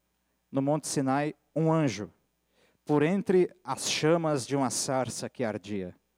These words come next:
Por entre as chamas de uma sarça que ardia.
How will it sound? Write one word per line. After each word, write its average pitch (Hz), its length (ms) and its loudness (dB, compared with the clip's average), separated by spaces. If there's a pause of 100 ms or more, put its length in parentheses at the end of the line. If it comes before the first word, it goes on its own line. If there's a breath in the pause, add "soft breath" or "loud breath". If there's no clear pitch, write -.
(760 soft breath)
Por 170 160 4
entre 226 260 4
as 185 180 2
chamas 196 480 4
de 151 80 0
uma 170 120 2
sarça 180 480 2
que - 140 2
ardia. 131 580 2